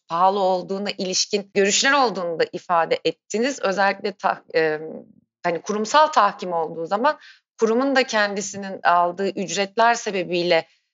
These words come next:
pahalı olduğu ve seçilmediğine yönelik görüşlere değindiniz.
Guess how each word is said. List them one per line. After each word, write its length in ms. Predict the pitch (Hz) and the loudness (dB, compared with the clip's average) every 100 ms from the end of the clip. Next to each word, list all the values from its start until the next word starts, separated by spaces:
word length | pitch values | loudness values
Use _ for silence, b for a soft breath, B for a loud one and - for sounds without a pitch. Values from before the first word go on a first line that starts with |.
| _ _ | _ _
pahalı 380 | 190 180 185 185 | 2 6 6 4
olduğu 380 | 170 175 170 180 | 4 4 2 0
ve 120 | 180 | 0
seçilmediğine 840 | 175 180 - 240 226 196 180 175 170 | 0 -2 0 0 0 -2 -6 -6 -8
yönelik 380 | 165 160 160 | -6 -8 -6
görüşlere 540 | 180 175 - 175 165 160 | -4 -4 -2 0 0 0
değindiniz. 520 | 165 170 202 339 | -2 -2 -6 -8